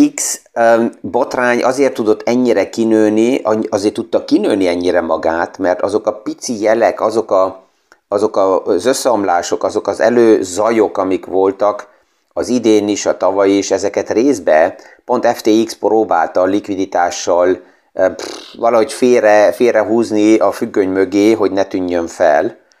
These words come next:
És hogyha mélyebben belenézünk, hogy ki is, mi is az a, a lerövidítés, az S B F, ez volt ugye a, a, ez lett a márka neve Samuel Bankman-Friednek,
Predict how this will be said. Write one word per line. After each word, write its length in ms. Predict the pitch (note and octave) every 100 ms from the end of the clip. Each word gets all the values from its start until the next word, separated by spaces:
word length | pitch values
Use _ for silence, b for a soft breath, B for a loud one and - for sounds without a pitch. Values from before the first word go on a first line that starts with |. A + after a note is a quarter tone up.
| b b b b b
És 160 | - F#2+
hogyha 200 | F#2+ G#2
mélyebben 400 | A2 B2+ - G2
belenézünk, 640 | G#2 G#2+ A2 G#2+ G#2+ G#2+
hogy 280 | G#2 F#2+ G#2+ G2+ E2+ F#2+ F#2+ G2 G2+
ki 260 | - C3 B2+
is, 180 | G#2+ -
mi 140 | A#2
is 300 | B2+ A#2+ G#2+
az 160 | A2+ G2
a, 280 | F#2+ F#2+ F2
a 80 | G2+
lerövidítés, 1200 | G2+ A2 G#2+ G#2 G#2 - G2+ G2+ G#2 - - _ _ _ _ _ _ -
az 200 | F#2 - - A2+
S 260 | G#2+ - - G#2+
B 60 | G2+ A2+ A2 G#2+ G#2+
F, 280 | G#2+ - - B B B
ez 160 | - F#2+
volt 180 | F2+ F#2
ugye 180 | G2+ F#2+
a, 340 | F#2 - F2+
a, 100 | E2+
ez 140 | G2
lett 180 | F#2 F#2
a 40 | F2
márka 440 | F2+ G2 G#2+ G#2+
neve 500 | F#2 F2+ E2+ F2 G2
Samuel 520 | - G2+ G2 F#2+ F#2 - F2+
Bankman-Friednek, 1200 | F2+ G2 F#2+ F#2+ F2 F2+ G#2 G#2 G#2+ G#2+ A2+